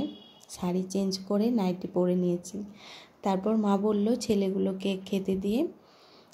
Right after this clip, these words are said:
আমি ওকে খেয়ে নিতে।" আর ভাই তো ছিল না, ভাই ওই জেঠুর বাড়িতে বোন ফোঁটা দেবে, তাই সেখানেই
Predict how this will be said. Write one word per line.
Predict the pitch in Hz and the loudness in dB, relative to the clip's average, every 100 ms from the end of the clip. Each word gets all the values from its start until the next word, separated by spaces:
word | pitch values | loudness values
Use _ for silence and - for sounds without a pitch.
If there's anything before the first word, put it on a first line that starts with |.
| - | -8
আমি | 196 196 196 | -2 0 0
ওকে | 190 190 - | -2 -6 -10
খেয়ে | - 185 180 | 0 4 4
নিতে।" | 180 175 - 175 202 - - - - | 2 0 -4 -8 -8 -14 -20 -20 -6
আর | 202 202 | -2 -2
ভাই | 196 214 | 0 -2
তো | 208 233 | 2 0
ছিল | 220 226 226 220 | 2 4 4 4
না, | 202 208 | 4 2
ভাই | 202 190 185 190 190 - - - | 0 0 2 2 0 -6 -18 -8
ওই | 196 196 | -4 0
জেঠুর | 196 190 202 190 | 0 0 0 2
বাড়িতে | 190 190 190 202 202 202 - - - - _ _ _ | 2 0 0 -2 -2 -4 -10 -20 -20 -20 _ _ _
বোন | 190 185 196 190 190 190 190 - - - - _ - - - | -2 2 2 2 2 0 -6 -14 -20 -20 -20 _ -20 -20 0
ফোঁটা | 202 196 196 202 | 2 4 2 2
দেবে, | 196 233 339 - - - - - - - | 2 0 -2 -4 -8 -8 -12 -16 -14 -2
তাই | 190 185 190 | 2 2 0
সেখানেই | 185 190 190 202 | -4 -2 0 0